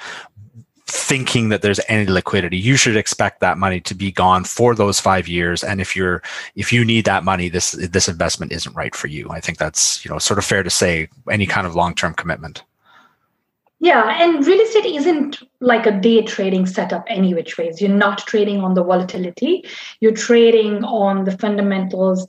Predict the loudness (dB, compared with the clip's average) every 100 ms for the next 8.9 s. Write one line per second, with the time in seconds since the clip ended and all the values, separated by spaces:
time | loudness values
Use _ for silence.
0 | _ _ _ _ 0 2 2 2 2 2
1 | 0 2 0 0 -2 0 2 4 0 -6
2 | -12 -14 -2 2 4 2 0 0 2 0
3 | -4 -2 0 4 4 4 4 2 -2 _
4 | _ -2 2 2 2 0 -2 -6 -14 _
5 | -2 2 2 2 0 -2 -12 -20 -6 0
6 | 4 4 4 2 2 4 4 6 4 4
7 | 2 0 2 4 2 2 -2 0 0 0
8 | -2 -8 -6 -4 -4 -6 -6 -6 -8